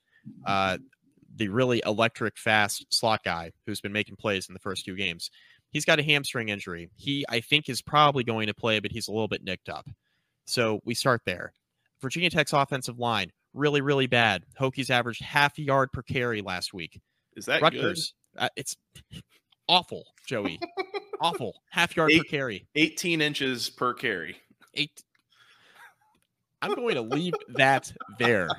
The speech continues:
Speaker 1: okay? Let's leave that right there. <laughs> Leave that right there. Uh, I've made a lot of inappropriate jokes on this podcast, but that one I'm definitely going to leave alone.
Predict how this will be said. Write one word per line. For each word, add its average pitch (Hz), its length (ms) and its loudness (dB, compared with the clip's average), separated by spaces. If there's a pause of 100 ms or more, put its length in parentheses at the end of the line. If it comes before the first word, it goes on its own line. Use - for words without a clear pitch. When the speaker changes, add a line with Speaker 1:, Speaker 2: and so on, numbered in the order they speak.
Speaker 1:
okay? 139 380 2 (180)
Let's 139 200 -8
leave 139 220 0
that 120 200 2
right 110 240 -2
there. 87 240 -4 (100)
<laughs> 151 220 6 (640)
Leave 110 120 -6
that 90 180 -2
right 101 200 0
there. 87 240 -6 (480)
Uh, 117 360 4 (560)
I've 139 120 -2
made 151 140 2
a 135 60 2
lot 139 180 4
of - 60 -8
inappropriate 120 580 -4
jokes 110 300 -2
on 110 40 -4
this 98 120 -4
podcast, 98 560 -2
but 113 100 -14
that 123 240 4
one 113 140 -4
I'm 107 180 -6
definitely 110 420 -2
going 101 220 -2
to 95 60 -6
leave 95 180 -4
alone. 80 320 -8